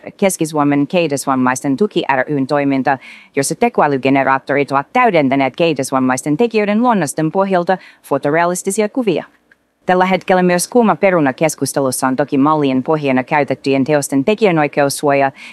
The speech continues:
ja sen erittäin epäselvä tilanne kansainvälisessä juridiikassa. Tästä käydäänkin nyt useita oikeustaisteluita, etenkin Yhdysvalloissa. Siksi täytyykin ottaa huomioon, että kuvageneraattorien käytettävyys ja käyttöoikeudet voivat muuttua lähitulevaisuudessa radikaalistikin.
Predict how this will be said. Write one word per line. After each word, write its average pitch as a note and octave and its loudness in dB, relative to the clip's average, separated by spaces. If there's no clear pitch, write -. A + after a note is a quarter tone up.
ja D3 2
sen D3+ 0
erittäin E3+ 0
epäselvä C3+ 0
tilanne C3+ 0
kansainvälisessä B2+ -2
juridiikassa. - -4
Tästä F#3 0
käydäänkin E3 2
nyt D#3+ -2
useita F#3+ 0
oikeustaisteluita, C#3 0
etenkin C3 0
Yhdysvalloissa. C#3+ -2
Siksi D4 -2
täytyykin G#3+ 2
ottaa F3+ 0
huomioon, D3 0
että D3 -2
kuvageneraattorien C3+ 0
käytettävyys F#3+ 2
ja E3+ -2
käyttöoikeudet C#3 0
voivat C#3 0
muuttua E3 0
lähitulevaisuudessa E3 0
radikaalistikin. - -4